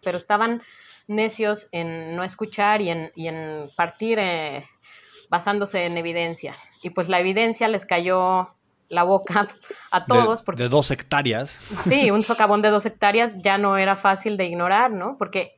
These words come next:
Speaker 1: a, un año y medio anterior a eso, creo que fue en el dos mil veinte que hubo un socavón en la carretera que a-,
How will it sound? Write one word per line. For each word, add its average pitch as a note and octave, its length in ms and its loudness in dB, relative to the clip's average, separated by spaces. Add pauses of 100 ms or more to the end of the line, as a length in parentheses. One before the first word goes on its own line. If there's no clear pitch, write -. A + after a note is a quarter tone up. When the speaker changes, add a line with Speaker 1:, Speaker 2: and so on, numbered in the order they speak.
Speaker 1:
a, G3 220 0 (180)
un A3 220 -4
año A3+ 200 0
y A3+ 120 -2
medio B3+ 420 0
anterior G#3+ 600 -2
a G#3+ 160 2
eso, G#3 580 -4 (460)
creo G3+ 160 -6
que G#3+ 80 -12
fue A3 140 -4
en G#3+ 40 -2
el G#3+ 80 -2
dos G3+ 140 -2
mil G#3 240 -2
veinte A3 400 0
que F3+ 140 0
hubo G3+ 300 2
un G3+ 220 -2
socavón G#3 640 0
en F3+ 120 -4
la F3 120 -6
carretera F#3+ 760 2 (160)
que D#3+ 160 -6
a-, C#3 140 -6